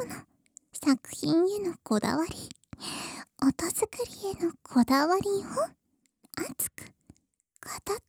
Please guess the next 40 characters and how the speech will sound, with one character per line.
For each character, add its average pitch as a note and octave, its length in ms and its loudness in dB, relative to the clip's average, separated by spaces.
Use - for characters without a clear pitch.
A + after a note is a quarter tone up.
て C5 160 0
み C5 200 -2
た F5+ 160 4
り、 - 80 -6
宇 C#4 40 0
月 - 460 -10
り C#4 140 2
り - 160 -6
む G4+ 100 -4
の - 140 -6
日 B3+ 400 8
常 D4 300 6
の D#4 160 4
こ - 180 -4
と - 140 -8
を F#4 60 -10
ゆ G#3 140 -2
っ B3 300 -6
た - 100 -10
り - 80 -8
語 - 480 -14
っ D#4+ 40 -10
て F#4 120 -8
い F#4+ 80 -8
く。 - 240 -10
聞 C4+ 200 12
い D4 60 8
て - 120 -2
い D#4 180 2
る E4 200 2
と、 - 100 -10
な C#4+ 60 8
ん C#4 220 10
だ - 160 -6
か - 240 -6
眠 C4+ 320 6
た - 160 -6
く - 140 -8
な G4 100 2
っ - 20 -2